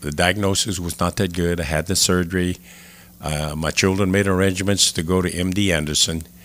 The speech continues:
And, uh, Todd, that's almost five years ago. And, uh, if anyone does not understand the power of God, the power of Jesus,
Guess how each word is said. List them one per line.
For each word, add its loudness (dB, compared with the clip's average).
And, 0
uh, -2
Todd, 2
that's 0
almost -2
five -2
years -2
ago. -10
And, 2
uh, -4
if 4
anyone 4
does 0
not 4
understand 0
the -8
power 0
of -8
God, -6
the -14
power -4
of -8
Jesus, -6